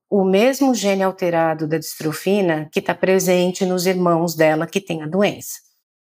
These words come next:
Então, como que o geneticista raciocina nessa situação? Dado que a mãe de Maria teve dois meninos igualmente afetados pela distrofia muscular de Duchenne, a gente deduz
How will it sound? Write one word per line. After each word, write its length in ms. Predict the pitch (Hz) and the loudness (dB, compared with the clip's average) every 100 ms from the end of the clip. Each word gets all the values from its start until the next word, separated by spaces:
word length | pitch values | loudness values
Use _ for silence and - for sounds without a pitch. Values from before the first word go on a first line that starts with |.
| _ - | _ -8
Então, 320 | 175 233 240 | 0 0 2
como 220 | 262 302 | 2 0
que 80 | 320 | 0
o 180 | 302 - _ - | -4 -6 _ -8
geneticista 640 | 196 214 208 - 220 214 196 | 0 0 0 -6 -8 -2 -2
raciocina 720 | 202 202 214 196 - 185 175 | -2 -2 -4 -4 0 2 2
nessa 280 | 160 156 160 | 0 -4 -6
situação? 680 | - 151 160 - - 110 - _ _ _ _ | -6 -8 -8 -6 -6 -8 -10 _ _ _ _
Dado 600 | 160 202 226 180 143 139 - | -2 0 0 -2 -6 -8 -6
que 80 | - | -2
a 60 | 190 | -2
mãe 280 | 180 233 | 0 2
de 100 | 269 | 2
Maria 640 | 262 247 208 170 139 123 135 _ | 2 0 0 0 0 -2 -6 _
teve 260 | - 175 170 | -2 0 -2
dois 460 | 147 175 226 247 | 0 2 2 4
meninos 500 | 247 226 190 175 160 | 2 4 2 2 0
igualmente 560 | 190 202 226 196 180 180 | 0 2 2 2 0 -2
afetados 720 | 180 196 - 165 156 147 156 | -4 -6 -2 -2 -2 -4 -2
pela 240 | - 208 | 0 0
distrofia 580 | 175 170 - 156 - 160 | 0 -4 -4 -6 -2 -2
muscular 540 | 156 151 - 160 131 131 | -2 -6 -6 -4 -4 -8
de 100 | 143 | -8
Duchenne, 600 | 151 - 202 196 160 151 | -8 -2 0 0 0 0
a 20 | |
gente 320 | 170 175 202 | -2 -4 -2
deduz 800 | 175 247 214 165 170 202 - | 0 0 0 -2 -2 -4 -8